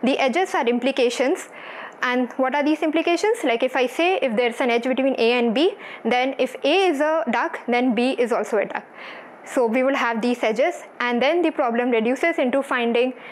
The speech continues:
the smallest, strongest connected component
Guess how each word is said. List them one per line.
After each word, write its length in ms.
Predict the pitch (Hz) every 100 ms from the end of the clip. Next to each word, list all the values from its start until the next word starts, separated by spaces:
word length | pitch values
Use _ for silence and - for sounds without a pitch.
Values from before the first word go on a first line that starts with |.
| -
the 100 | 233
smallest, 760 | 226 - 254 277 330 415 - - - - -
strongest 840 | - - 285 262 262 269 277 - -
connected 460 | 254 240 254 247
component 560 | 226 220 269 254 247